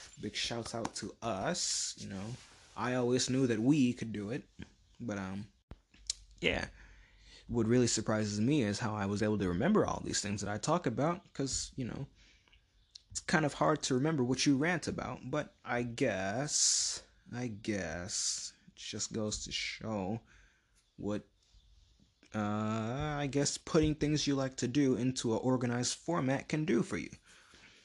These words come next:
Uh, very interesting times ahead. Um, I guess I'll stress again that that Greek, the situation in Greece really threw me for a loop.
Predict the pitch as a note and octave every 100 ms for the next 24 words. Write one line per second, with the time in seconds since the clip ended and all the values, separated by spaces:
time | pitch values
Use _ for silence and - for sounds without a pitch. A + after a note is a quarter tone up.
0 | _ _ _ _ _ - - - - -
1 | _ _ - - A2 A2+ B2+ - - E3+
2 | E3 C#3 C3+ - C3 C3+ A#2 G#2 G2 A2
3 | - A#2+ - _ - - _ _ - -
4 | - C3+ G#2 G#2 G#2+ - _ - C3+ C#3
5 | C#3+ C#3 B2+ - D3 - A#2+ C3 C#3 G#2
6 | G2 - A2 G#2+ - - - B2+ A2 A2+
7 | C3 D3 - - - _ - - A#2+ A#2+
8 | - C#3+ C3+ C3+ B2+ A2 G#2 A#2 C#3 A#2+
9 | - - - - _ - A#2 D3+ C3 -
10 | C#3+ C3+ A#2+ - G#2+ G#2+ F3+ -